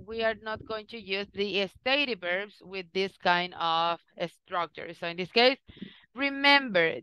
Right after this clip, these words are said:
that you are not going to use the stative verbs with all of the continuous tenses. In this case, the past tense. So that case is just like, uh, something that we need to remember.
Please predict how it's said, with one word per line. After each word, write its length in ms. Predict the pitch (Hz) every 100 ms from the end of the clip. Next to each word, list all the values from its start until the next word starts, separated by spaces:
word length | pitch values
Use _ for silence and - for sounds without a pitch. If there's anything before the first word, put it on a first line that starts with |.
| 165
that 640 | 226 226 233 254 262 208 214
you 100 | 214
are 160 | 214
not 240 | 208 202 190
going 220 | 190 190
to 120 | 214
use 420 | 196 262 269 277 185
the 160 | 180 175
stative 540 | _ 196 196 196 190
verbs 440 | 185 185 190 185
with 400 | 175 190 202 220 - -
all 320 | 202 208 208
of 140 | 202
the 120 | 190
continuous 680 | 180 175 165 190 185 180 180 - - - _ -
tenses. 520 | 220 190 160 165 - _ _ _
In 140 | 190
this 160 | 190 208
case, 360 | - 277 330 370 _ _ _
the 100 | 185
past 460 | - 202 208 208 - _
tense. 340 | 202 180 151 - _ -
So 220 | - - _ _ 208
that 240 | 240 -
case 240 | 254 254 240
is 120 | 202
just 200 | 196 190 -
like, 280 | 170 165 -
uh, 300 | 170 170 175 - _ _ _ _
something 260 | - 214 226
that 160 | 208 185
we 100 | 196
need 180 | 190
to 180 | - 196
remember. 760 | 165 175 165 170 160 156 151